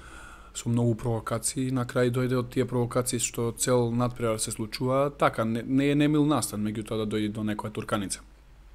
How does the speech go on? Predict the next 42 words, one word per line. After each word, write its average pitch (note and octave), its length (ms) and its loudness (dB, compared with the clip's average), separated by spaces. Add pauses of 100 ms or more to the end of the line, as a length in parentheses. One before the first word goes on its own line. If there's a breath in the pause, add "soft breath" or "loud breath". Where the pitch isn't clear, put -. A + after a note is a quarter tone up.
(460)
Јас, B2 500 4
еве B2 220 2
сега, A#2+ 280 4
од A2 140 2
оваа A2 300 4
гледна G#2+ 260 0
точка, G#2+ 300 -4
колку G#2 240 -4
што A2 240 -2
имам A2 240 0
видено, A2+ 300 0
ете, G#2+ 220 -2 (640 loud breath)
после B2 260 0
нашиот A#2+ 360 0
надпревар A#2+ 480 0
во A2 140 -2
Србија A#2+ 420 0
исто A#2+ 240 0
се - 140 0
играше A#2 280 -2
дерби A2+ 300 -2
за A#2 120 -4
титула. G#2+ 420 -4 (840 loud breath)
Исто C#3 260 6
имаше, C3+ 300 4
ама A#2+ 300 2
само C3+ 340 2
многу C3 300 6
потешка A#2 680 0 (180)
ситуација, B2 600 0
каде A#2+ 180 0
што B2 140 -4
играчите B2 400 0
стварно B2+ 340 2
се A#2+ 120 2
истепаа A2 360 -2
со - 140 -2
боксови, G#2 400 -6
со - 100 -2
сите G#2 260 -6
работи, G2+ 340 -6
тие G2+ 320 -4